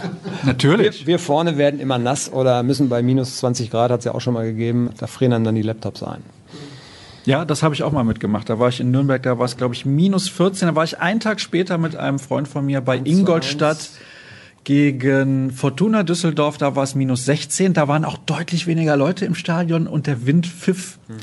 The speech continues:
Speaker 2: Also das war alles andere als angenehm.
Speaker 1: Ja, also Barcelona im November quasi.
Speaker 2: Ja,
Speaker 1: Ja.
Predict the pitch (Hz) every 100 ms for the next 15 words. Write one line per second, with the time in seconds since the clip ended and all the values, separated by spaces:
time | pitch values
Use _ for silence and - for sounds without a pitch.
0 | - 117 131 135 127 139 160 151 143 156
1 | - 160 143 120 - 156 135 101 107 -
2 | 156 117 110 135 135 156 151 139 135 135
3 | 117 110 117 110 113 127 147 113 - 117